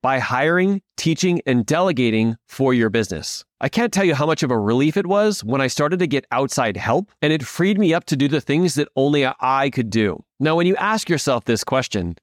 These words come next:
know that it's gonna be a little bit uncomfortable. And that's because everything you've done in the past has gotten you to where you are right now. But what we really have to realize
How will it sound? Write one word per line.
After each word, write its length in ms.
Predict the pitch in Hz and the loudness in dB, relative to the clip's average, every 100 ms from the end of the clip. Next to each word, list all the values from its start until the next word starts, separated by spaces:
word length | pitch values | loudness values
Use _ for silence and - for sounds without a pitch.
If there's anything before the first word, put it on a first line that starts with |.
| _ | _
know 240 | - 147 254 | -2 0 2
that 160 | 247 | 2
it's 100 | 208 | 0
gonna 200 | - 202 | 0 0
be 80 | 151 | 2
a 80 | 139 | 2
little 240 | 123 147 | 2 2
bit 120 | 156 143 | 2 0
uncomfortable. 720 | 135 127 113 107 90 82 _ _ _ | 0 0 -2 -4 -6 -10 _ _ _
And 100 | 147 | 0
that's 200 | 190 180 | 0 0
because 420 | - - 165 147 - | -4 0 0 0 -2
everything 420 | 165 220 226 220 | -2 0 2 2
you've 160 | 175 127 | 2 2
done 160 | 151 | 0
in 80 | 143 | 2
the 80 | 123 | 0
past 560 | - 131 175 208 - - | -2 -2 0 -2 -6 -4
has 180 | 143 135 | -2 0
gotten 300 | 147 175 196 | 0 -2 0
you 100 | 185 | 0
to 160 | - | 0
where 180 | 135 147 | 0 2
you 220 | 143 131 | 2 2
are 160 | 120 113 | 2 2
right 260 | 107 104 101 | 2 0 0
now. 340 | 95 78 69 _ _ _ | -2 -2 -6 _ _ _
But 100 | 156 | -2
what 200 | 170 214 | 0 0
we 140 | 180 | 2
really 380 | 147 160 277 269 | 2 2 2 2
have 180 | 214 208 | 2 0
to 100 | 151 | 0
realize 720 | 151 196 127 104 101 104 - | 2 2 2 2 0 -2 -6